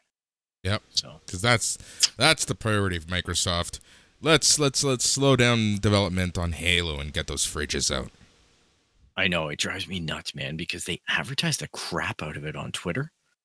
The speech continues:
Speaker 1: Mm-hmm.
Speaker 2: And I'm like, I'd love to go buy an Xbox Series S. I'd like to buy the shitty one, please. The one that's supposed to be everywhere and nobody wants it.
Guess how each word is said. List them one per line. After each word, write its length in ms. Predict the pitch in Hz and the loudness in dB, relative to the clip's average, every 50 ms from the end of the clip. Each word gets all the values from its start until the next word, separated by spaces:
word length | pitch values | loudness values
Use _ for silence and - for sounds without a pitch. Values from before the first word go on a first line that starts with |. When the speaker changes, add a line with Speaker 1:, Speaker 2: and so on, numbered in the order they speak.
| _ - | _ 2
Speaker 1:
Mm-hmm. 100 | 104 127 | 2 2
Speaker 2:
And 80 | 190 240 - _ _ _ | 2 2 -2 _ _ _
I'm 160 | - 113 139 156 | -2 0 2 2
like, 220 | 143 131 107 - _ _ _ _ _ | 2 2 0 -2 _ _ _ _ _
I'd 160 | 143 202 247 | 4 4 6
love 160 | 285 277 269 226 | 6 4 2 2
to 80 | 202 | -4
go 120 | 160 156 139 | -6 -4 -2
buy 200 | 120 117 120 117 | 0 0 0 0
an 120 | 90 82 | 0 -2
Xbox 460 | 80 95 - - - 82 80 - - | -6 -6 -6 -8 -10 -12 -12 -4 -2
Series 580 | - - - - 101 90 80 80 80 80 - - - | -2 -2 0 -2 -4 -6 -8 -8 -10 -12 -14 -14 -16
S. 340 | - - - - - - - _ _ | -18 -14 -12 -12 -12 -12 -14 _ _
I'd 160 | 151 185 165 | 0 2 2
like 120 | 180 180 - | 0 -2 -4
to 60 | 135 | 0
buy 160 | 117 135 123 | 0 0 0
the 100 | 98 95 | 2 2
shitty 380 | - - - - 160 147 117 85 | 4 4 6 6 4 4 2 -4
one, 220 | - 78 76 71 - | -8 -12 -14 -14 -16
please. 420 | - 95 90 90 107 131 - - _ _ _ _ _ _ _ - | -12 -12 -10 -10 -10 -12 -12 -14 _ _ _ _ _ _ _ -6
The 80 | 123 | -4
one 140 | 135 139 147 | -2 -2 -2
that's 180 | 143 120 - - | -2 0 2 0
supposed 340 | - - 139 131 - - | 0 0 -2 -6 -8 -8
to 60 | - 117 | -8 -6
be 180 | 139 127 107 | -2 0 2
everywhere 600 | 117 131 131 123 107 85 78 80 73 69 95 101 - _ _ _ _ _ _ - | 2 2 0 -4 -10 -12 -12 -12 -12 -12 -12 -14 -16 _ _ _ _ _ _ 0
and 140 | 147 147 127 | 0 2 2
nobody 300 | 123 120 107 110 107 101 | 0 -2 -2 -4 -8 -8
wants 400 | 90 92 110 120 123 120 - - | -8 -10 -10 -10 -8 -10 -10 -12
it. 120 | - | -12